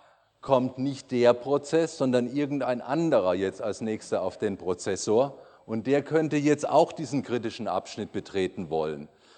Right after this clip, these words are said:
Das heißt, unser gerade aufgewachter Prozess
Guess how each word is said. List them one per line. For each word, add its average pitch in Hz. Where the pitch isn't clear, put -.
Das -
heißt, 127
unser 120
gerade 110
aufgewachter 101
Prozess -